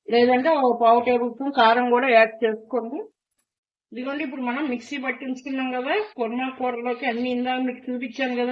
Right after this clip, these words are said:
నేను మిక్సీ పట్టుకోవాలి పేస్ట్ అని, అదంతా ఇదిగోండి ఇంట్లో పట్టాను. ఇందులో నేను ఇందాక జీడిపప్పు వేయటం మర్చిపోయానండి, ఇప్పుడు వేసుకున్నాను కొద్దిగా, ఒక పది పలుకుల దాకా. మీరు కూడా ఉంటే జీడిపప్పు కూడా ఒక పది పలుకులు యాడ్ చేసుకొని మిక్సీ పట్టుకోండి. ఇప్పుడు ఈ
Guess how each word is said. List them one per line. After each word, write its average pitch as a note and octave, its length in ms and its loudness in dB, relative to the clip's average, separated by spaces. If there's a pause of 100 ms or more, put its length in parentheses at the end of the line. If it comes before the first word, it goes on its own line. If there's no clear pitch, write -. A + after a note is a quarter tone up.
నేను A#3 140 -4
మిక్సీ G#3+ 300 -8
పట్టుకోవాలి A#3+ 400 -4
పేస్ట్ A3+ 280 -4
అని, A#3+ 280 -4 (540)
అదంతా A#3 360 -2
ఇదిగోండి B3 360 0
ఇంట్లో A#3 340 0
పట్టాను. C4 360 2 (100)
ఇందులో C4 280 2
నేను C4 220 0
ఇందాక C4 300 -4 (560)
జీడిపప్పు C4+ 560 -2
వేయటం B3 320 2
మర్చిపోయానండి, A#3 880 0
ఇప్పుడు B3+ 240 -4
వేసుకున్నాను A#3 640 2 (180)
కొద్దిగా, A3+ 340 4 (160)
ఒక G#3+ 160 -4
పది G#3+ 200 4
పలుకుల A3+ 300 0 (100)
దాకా. A3+ 200 4 (100)
మీరు B3+ 220 0
కూడా C4 140 0 (120)
ఉంటే A#3+ 220 -4 (180)
జీడిపప్పు B3 500 -4
కూడా B3 200 2
ఒక - 120 -4
పది A3 200 0
పలుకులు A#3 340 -2
యాడ్ A#3 220 4
చేసుకొని C#4 360 0
మిక్సీ B3 320 -4
పట్టుకోండి. A3+ 500 -2 (2250)
ఇప్పుడు C#4 200 0
ఈ - 20 0